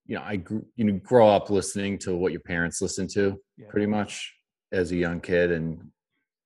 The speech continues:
Speaker 1: you don't really have the means to access, especially back then. There was no streaming.
Speaker 2: Nope.
Speaker 1: There was no Spotify. There was no YouTube. You couldn't discover music. You listen to what your parents listened to in the car or played at home on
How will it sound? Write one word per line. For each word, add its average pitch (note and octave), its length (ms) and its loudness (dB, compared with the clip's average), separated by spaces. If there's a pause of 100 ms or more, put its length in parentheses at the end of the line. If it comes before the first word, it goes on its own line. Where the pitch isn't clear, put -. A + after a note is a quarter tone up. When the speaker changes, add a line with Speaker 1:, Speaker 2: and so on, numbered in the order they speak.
(840)
Speaker 1:
you F2+ 300 -10
don't G2+ 180 4
really F#2+ 240 4
have F#2 260 2
the F2 80 0
means F2+ 520 2
to F#2+ 540 6
access, G#2 800 0
especially A#2 400 4
back G#2 260 6
then. G#2+ 240 6
There G#2+ 100 6
was F#2+ 180 4
no F#2+ 300 4
streaming. G2+ 840 -2 (160)
Speaker 2:
Nope. B2+ 160 -16 (320)
Speaker 1:
There G#2 60 -6
was F#2+ 80 -2
no G2+ 80 4
Spotify. F#2+ 960 6
There F2 80 2
was E2 120 -6
no F#2 120 -4
YouTube. F2+ 680 -2
You - 80 -16
couldn't F2+ 320 -2 (160)
discover F2+ 440 0
music. F#2 420 2
You F#2+ 120 4
listen F#2 260 0
to F2+ 80 2
what F#2 200 6
your G#2 100 0
parents G#2 360 0
listened A#2 240 -2
to C3 100 4
in A2 60 6
the G#2 80 4
car G#2+ 540 6 (680)
or G2+ 80 0
played G#2+ 280 4
at G2+ 80 2
home G#2+ 360 0
on G2+ 320 -2